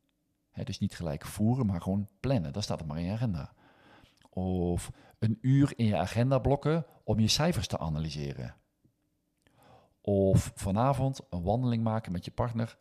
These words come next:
zonder telefoon. Het maakt eigenlijk niet uit wat het is, als het maar klein genoeg is. Want kleine stapjes hebben een hele bijzondere eigenschap. Ze zijn ten eerste veel makkelijker om te zetten.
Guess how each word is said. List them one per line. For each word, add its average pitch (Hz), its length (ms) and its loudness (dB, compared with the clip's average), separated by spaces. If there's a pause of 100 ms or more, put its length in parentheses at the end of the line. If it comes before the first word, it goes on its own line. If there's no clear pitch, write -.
(140)
zonder 104 400 -6
telefoon. 71 520 -8
Het - 120 -8
maakt 123 200 -2
eigenlijk 120 300 -2
niet 117 100 2
uit 101 180 0 (360)
wat 98 200 0
het 160 140 -6
is, - 440 -6 (680)
als 92 240 -4
het 82 100 -8
maar 80 120 -6
klein 113 260 0
genoeg 82 260 -4
is. - 320 -10 (240)
Want - 240 -10 (100)
kleine 170 520 2
stapjes - 420 -4
hebben 98 180 -2
een 92 60 0
hele 139 400 4
bijzondere 113 380 2
eigenschap. 98 520 -2 (880)
Ze - 140 -8
zijn 113 140 6
ten 120 140 2
eerste 131 260 2
veel 113 180 4
makkelijker 110 360 2
om 85 80 0
te 87 120 -6
zetten. 170 380 0